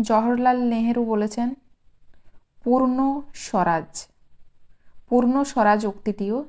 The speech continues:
জওহরলাল নেহেরুর। পরের প্রশ্ন, "জয়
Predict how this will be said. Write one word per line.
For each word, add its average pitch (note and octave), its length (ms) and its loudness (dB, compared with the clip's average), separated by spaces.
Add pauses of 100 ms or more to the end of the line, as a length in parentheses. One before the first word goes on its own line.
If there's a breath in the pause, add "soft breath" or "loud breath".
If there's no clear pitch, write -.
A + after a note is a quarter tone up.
(120)
জওহরলাল A#3+ 640 0
নেহেরুর। F#3+ 540 -4 (1000)
পরের C4 260 8
প্রশ্ন, C#4 520 0 (840 soft breath)
"জয় C4+ 320 8